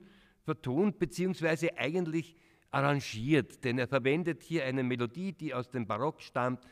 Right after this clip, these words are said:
von einem Herrn Hassler und die auch von Johann Sebastian Bach, den er ja zutiefst verehrt hat, prominent verwendet worden ist.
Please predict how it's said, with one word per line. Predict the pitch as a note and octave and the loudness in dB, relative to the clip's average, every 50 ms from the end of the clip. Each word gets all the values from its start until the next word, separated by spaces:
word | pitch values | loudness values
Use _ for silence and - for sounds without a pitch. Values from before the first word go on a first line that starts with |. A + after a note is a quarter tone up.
| - - - - - _ | -20 -20 -20 -20 -20 _
von | - A#2+ A2+ | -4 -4 -2
einem | G#2 G2+ G2+ G#2 G2+ | 0 0 0 0 0
Herrn | F2 F#2+ F#2+ F2+ D#2+ | 0 -2 -2 -2 -4
Hassler | F#2 A#2 C#3 - - - D3 C#3+ C#3+ C3+ - - - - - | -6 -6 -6 -8 -6 -2 2 2 2 2 0 -4 -20 -16 -8
und | - C3+ A#2+ - | -6 -4 -2 -2
die | D#3+ | 0
auch | - C#3 D3 - | 0 0 -2 -2
von | - D#3+ D#3 | 0 0 2
Johann | C3+ D3+ E3+ E3 D#3 D3+ B2+ | 4 4 4 4 2 2 0
Sebastian | D#3 C#3 - C3+ C#3 - - - C#3 C3+ C3 A#2+ | 0 0 2 0 0 0 0 0 2 2 2 2
Bach, | - A#2 A#2 - - | 0 -2 -4 -4 -6
den | - B2 A#2 | -6 -4 -2
er | A#2 A#2 | 0 0
ja | A2+ G#2+ G#2+ | 0 -2 -2
zutiefst | - - G#2+ - A#2+ A#2+ A2 - - | -6 -10 -10 -6 -6 -6 -6 -8 -10
verehrt | - A2 G2+ F2+ F#2+ G2 - - | -8 -8 -6 -4 -4 -4 -4 -6
hat, | F#2+ F#2 - _ - - - - _ _ | -8 -10 -10 _ -20 -20 -20 -20 _ _
prominent | - A#2 B2+ C3 C3 A#2+ A2 G2+ G#2+ G#2+ - - | -4 0 2 4 4 4 2 0 -2 -2 -6 -6
verwendet | - - - A2 A2+ G#2+ G#2+ G2+ F2+ F#2+ - - - - | -2 -2 0 2 2 2 2 0 -2 -4 -8 -10 -12 -8
worden | F#2+ F#2+ F2 D#2 D#2+ E2+ | -6 -6 -6 -6 -8 -10
ist. | D2 C2 - - - _ | -12 -14 -20 -20 -20 _